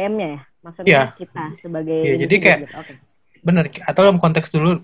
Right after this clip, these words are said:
Speaker 2: kan ada himpunan, ada
Speaker 1: Hmm.
Speaker 2: kabinet, eh, K-, K M dan kawan-kawan gitu. Gue selalu bilang bahwa, "Oke, satu hal kita bicara apa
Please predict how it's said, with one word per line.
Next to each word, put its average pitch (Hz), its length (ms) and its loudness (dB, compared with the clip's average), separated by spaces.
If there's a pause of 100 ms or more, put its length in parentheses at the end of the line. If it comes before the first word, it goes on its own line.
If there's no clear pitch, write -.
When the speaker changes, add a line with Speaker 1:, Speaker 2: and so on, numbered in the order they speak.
(140)
Speaker 2:
kan 175 240 2
ada 139 80 -2
himpunan, 135 400 -2
ada 120 400 -2
Speaker 1:
Hmm. - 160 -18
Speaker 2:
kabinet, 123 480 -2 (160)
eh, 131 240 -4
K-, - 160 -10
K - 100 -6 (140)
M 123 160 -4
dan 120 160 -6
kawan-kawan 117 480 -2
gitu. 117 240 -8 (240)
Gue 170 240 0 (200)
selalu 135 480 0
bilang 156 160 0
bahwa, 139 240 -4 (320)
"Oke, 185 480 0
satu 175 320 -2
hal 190 240 4
kita 165 240 -2
bicara 147 400 -2
apa 127 160 -2